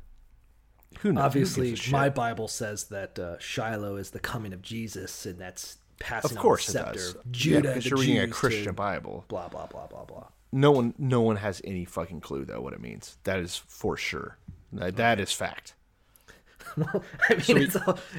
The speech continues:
Speaker 2: it's, you might as well, yeah. It's, it, it's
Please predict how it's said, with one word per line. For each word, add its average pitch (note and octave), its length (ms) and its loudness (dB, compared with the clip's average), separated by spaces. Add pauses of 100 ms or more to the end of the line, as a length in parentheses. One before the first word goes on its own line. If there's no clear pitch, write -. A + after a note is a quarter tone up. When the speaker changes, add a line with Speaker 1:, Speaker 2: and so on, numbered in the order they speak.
Speaker 2:
it's, - 200 -2 (280)
you D3+ 100 0
might D#3+ 100 6
as C#3 100 4
well, B2 300 2
yeah. G#2 220 -8 (200)
It's, A#2 300 -10 (160)
it, - 60 -12 (300)
it's C#3 320 -2